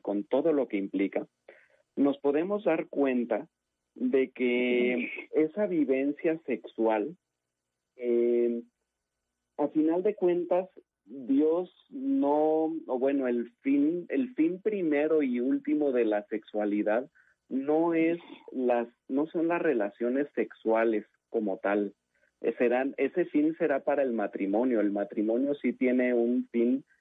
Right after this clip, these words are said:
eh, de procreación y de uni-, de unión sexual. Eh, sin embargo,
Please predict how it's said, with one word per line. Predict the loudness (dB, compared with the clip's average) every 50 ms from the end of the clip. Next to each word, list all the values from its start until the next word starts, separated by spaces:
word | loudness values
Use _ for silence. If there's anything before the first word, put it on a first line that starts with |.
| _ _ -4
eh, | -2 0 2 2 2 0 0 0 0 -2 -2
de | -4 -4 -2 0 -2 0
procreación | 0 0 -2 -2 -2 0 0 0 0 -2 -2 -2 0 2 2
y | 2
de | 2 2
uni-, | 2 2 0 -2 -2
de | 0 0 0
unión | 0 2 0 0 0 -2 -2 -4
sexual. | -4 -6 -6 -6 _ -2 0 0 0 0 -2 -6 _ _ _ _ _ _ _ _ _ _ _ -6
Eh, | -2 0 2 2 2 2 0 0 -4 _ -10 -6 -2
sin | 0 0 2
embargo, | 2 2 2 2 2 2 0 0 0 -2 -2 -2